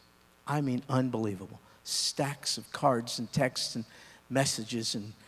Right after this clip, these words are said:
verbalizations of condolence, and I carried as much as I could to my ninety-nine-year-old mother. It's not meant that a parent should be preceded in death by a child, but sometimes that's the way it is. She was overwhelmed and greatly comforted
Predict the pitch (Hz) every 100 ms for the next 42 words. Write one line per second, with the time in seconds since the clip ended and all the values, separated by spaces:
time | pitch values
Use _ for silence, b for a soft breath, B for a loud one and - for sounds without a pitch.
0 | B - - 143 143 127 123 123 127 -
1 | 123 - 107 - - 123 123 131 123 117
2 | - 113 113 113 139 151 139 120 135 135
3 | 135 123 - 110 B B - 135 120 120
4 | 139 156 156 156 151 151 147 139 127 127
5 | 101 98 - - - 311 311 - 113 95
6 | - B B B - 120 113 - 156 135
7 | 104 - - - - - - 127 113 113
8 | - 110 - 139 117 107 104 107 101 -
9 | 110 95 95 - 104 87 - - 143 -
10 | 151 151 143 131 123 131 - 127 120 123
11 | 127 120 - - b b b - - 185
12 | 170 160 - 220 226 214 170 139 131 151
13 | 185 165 202 - 180 - -